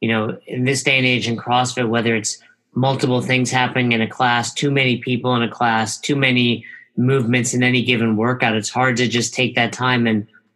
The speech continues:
"Hey, watch, you know, are their knees tracking their toes?"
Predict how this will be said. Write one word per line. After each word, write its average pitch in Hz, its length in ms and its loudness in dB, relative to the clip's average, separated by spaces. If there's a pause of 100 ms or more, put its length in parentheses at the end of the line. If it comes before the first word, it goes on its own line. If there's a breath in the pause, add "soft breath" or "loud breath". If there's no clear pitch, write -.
(200)
"Hey, 131 140 0
watch, 113 580 0
you 113 120 -2
know, 101 260 -4 (280)
are 123 140 0
their 120 160 2
knees 120 260 0
tracking 113 380 -2
their 104 100 0
toes?" 101 560 -2